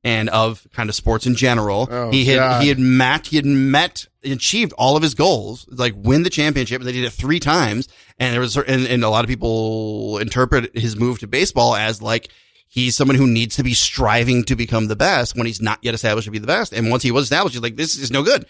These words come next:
Speaker 1: And so went to something where he was not.
Speaker 2: I, I re-, just remember, I'm just remembering that I watched that documentary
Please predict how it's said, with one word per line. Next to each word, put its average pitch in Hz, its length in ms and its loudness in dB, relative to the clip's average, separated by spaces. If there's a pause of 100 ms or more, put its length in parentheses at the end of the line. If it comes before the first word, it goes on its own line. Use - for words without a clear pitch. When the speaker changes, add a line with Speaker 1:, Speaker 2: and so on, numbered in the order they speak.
(260)
Speaker 1:
And 123 140 -2
so 120 120 0
went 117 280 -4
to 113 80 0
something 113 260 2
where 117 140 4
he 123 180 4
was 127 180 2
not. 151 500 -6 (460)
Speaker 2:
I, 127 680 0 (1500)
I 117 40 -12
re-, 117 160 -6
just 120 260 -6
remember, 127 300 -2
I'm 123 160 -2
just 127 180 0
remembering 127 380 0
that 113 80 -4
I 110 60 -2
watched 117 300 0
that 113 100 -2
documentary 113 640 -4